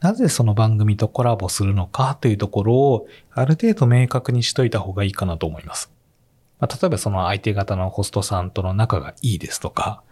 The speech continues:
まあ、ホストがすごい面白い自分が興味ある話をしてたのでゲストとして招きたいとか、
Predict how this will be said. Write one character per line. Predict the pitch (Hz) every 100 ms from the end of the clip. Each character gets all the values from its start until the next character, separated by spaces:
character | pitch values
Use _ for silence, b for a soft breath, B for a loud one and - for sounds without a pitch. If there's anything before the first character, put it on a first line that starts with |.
| B B B -
ま |
あ、 | 101
ホ | 120
ス | -
ト | 139
が | 127
す | - 117
ご | 139
い | 131
面 | 98 113
白 | 107 113 110 110
い | 90 80
自 | 92
分 | 107 104
が | 104
興 | - 127
味 | 90
あ | 87
る | 78
話 | 98 90 -
を | 90
し | -
て | 101
た | 87
の | 80
で | 90
ゲ | 98 113
ス | -
ト | 110
と | 92
し | -
て | 82
招 | 87 95 101
き | -
た | 117
い | 110
と | -
か、 | - - -